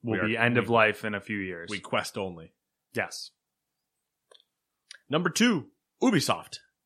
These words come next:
Speaker 2: has announced a new Assassin's Creed and Splinter Cell games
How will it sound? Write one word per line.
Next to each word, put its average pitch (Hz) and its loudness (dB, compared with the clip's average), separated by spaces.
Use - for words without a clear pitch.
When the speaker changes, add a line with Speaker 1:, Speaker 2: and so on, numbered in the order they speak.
Speaker 2:
has 165 -2
announced 123 2
a 123 -4
new 170 0
Assassin's 151 0
Creed 113 -2
and 139 -4
Splinter 190 -2
Cell 151 0
games 135 -2